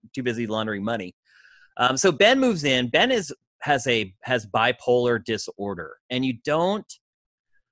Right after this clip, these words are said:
it's not really revealed right at the beginning when you first meet him. Um, but over time, it, it is revealed, and h-, the actor who plays Ben does an amazing job. There's one scene I remember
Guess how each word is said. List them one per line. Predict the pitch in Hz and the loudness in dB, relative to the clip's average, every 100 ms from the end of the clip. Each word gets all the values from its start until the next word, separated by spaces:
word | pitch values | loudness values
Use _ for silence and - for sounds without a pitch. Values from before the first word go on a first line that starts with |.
| _ - | _ -12
it's | 127 | -4
not | 160 247 | 2 2
really | 254 233 202 | 4 2 2
revealed | 160 131 156 170 131 | 0 0 2 2 2
right | 113 131 151 - | 2 2 2 -4
at | 120 | -6
the | 110 | -4
beginning | 98 110 120 147 | -4 -2 -2 -2
when | 127 | -2
you | 117 | -2
first | 120 107 107 | -4 -6 -4
meet | 107 123 | -6 -4
him. | 170 226 214 _ _ _ - | -4 -6 -10 _ _ _ -6
Um, | 110 110 110 110 113 _ _ _ _ _ - | -2 -2 -4 -6 -8 _ _ _ _ _ 2
but | 139 135 - | 4 4 4
over | 165 156 156 | 4 4 0
time, | - 165 151 139 135 | 0 4 4 4 2
it, | 131 127 | -2 -2
it | 123 | -2
is | 139 131 | -2 0
revealed, | 127 107 117 120 110 | 0 0 0 0 0
and | 107 113 | -4 -6
h-, | 104 - | -8 -12
the | 117 123 - | -10 -10 -2
actor | 131 160 _ 123 95 85 92 _ - | 0 0 _ -6 -6 -8 -14 _ -6
who | 117 113 107 104 104 _ _ _ - | -2 -2 -2 -4 -8 _ _ _ -8
plays | 147 147 143 101 98 - 95 | 0 2 2 0 -6 -12 -8
Ben | 101 80 78 78 73 _ 107 | -6 -4 -8 -16 -20 _ -4
does | 135 127 117 110 - _ - | 0 2 0 -2 -12 _ -4
an | 131 | -2
amazing | 123 120 120 117 107 95 | 0 2 0 -2 -4 -6
job. | 98 87 82 92 | -6 -8 -10 -4
There's | 123 117 113 | -2 -2 0
one | 127 143 156 156 | 0 2 0 -4
scene | - 151 135 | -6 -2 0
I | |
remember | 120 117 113 113 110 107 | 2 2 0 0 -2 -4